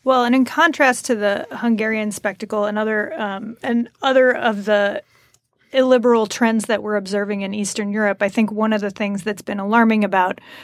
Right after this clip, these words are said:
the Italian election is that it's the first time Eurosceptical parties have a majority in parliament in the heart of Europe, in one of the core European countries. So that raises a lot of questions post-Brexit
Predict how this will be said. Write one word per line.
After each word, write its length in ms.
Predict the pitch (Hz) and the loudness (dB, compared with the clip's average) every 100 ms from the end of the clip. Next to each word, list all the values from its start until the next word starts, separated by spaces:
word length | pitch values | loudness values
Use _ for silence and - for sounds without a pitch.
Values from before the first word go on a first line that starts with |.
| - _ - | -20 _ -2
the 140 | 226 | -2
Italian 420 | 196 - 294 302 | 0 2 4 4
election 460 | 208 196 202 226 202 | 2 0 -2 -4 -2
is 180 | 208 196 | -2 0
that 140 | 202 | 0
it's 160 | 202 - | -2 -6
the 100 | 208 | -6
first 380 | - 240 233 | 2 2 2
time 540 | - 226 208 202 196 196 - - _ _ - | -4 -2 0 -2 -4 -8 -12 -20 _ _ -12
Eurosceptical 1000 | 208 226 254 233 220 - 214 233 214 208 | -2 4 6 4 2 0 -2 -2 -6 -6
parties 760 | - 214 196 175 208 202 - - _ - | -2 -2 -2 -6 -6 -4 -6 -8 _ -6
have 280 | 226 214 214 | 2 2 4
a 80 | |
majority 640 | 202 196 190 214 226 226 220 | 0 -2 0 2 4 2 2
in 120 | 202 | -2
parliament 680 | 190 202 202 185 175 185 - | -2 0 0 -4 -8 -8 -6
in 200 | 226 214 | -2 0
the 80 | 196 | -2
heart 360 | - - 240 233 | -6 0 0 0
of 140 | 190 | -4
Europe, 340 | 196 196 - - | -6 -6 -6 -4
in 140 | 202 | -2
one 160 | 214 202 | -2 -2
of 80 | |
the 80 | 196 | -6
core 400 | - - 240 240 | -10 -2 2 4
European 560 | 233 208 196 - 196 190 | 2 0 -4 -6 -8 -8
countries. 460 | 196 190 - - | -10 -10 -10 -8
So 160 | - 240 | -2 0
that 340 | 226 269 277 - - - - | 4 4 4 -2 -20 -20 -10
raises 420 | 226 240 240 233 | 2 4 4 2
a 60 | 220 | 2
lot 180 | 214 208 | 2 2
of 80 | 196 | 0
questions 540 | 226 208 - 196 190 | -2 -2 -4 -6 -8
post-Brexit 920 | - 254 233 - 208 226 202 - | 0 0 0 -4 -4 -2 -2 -6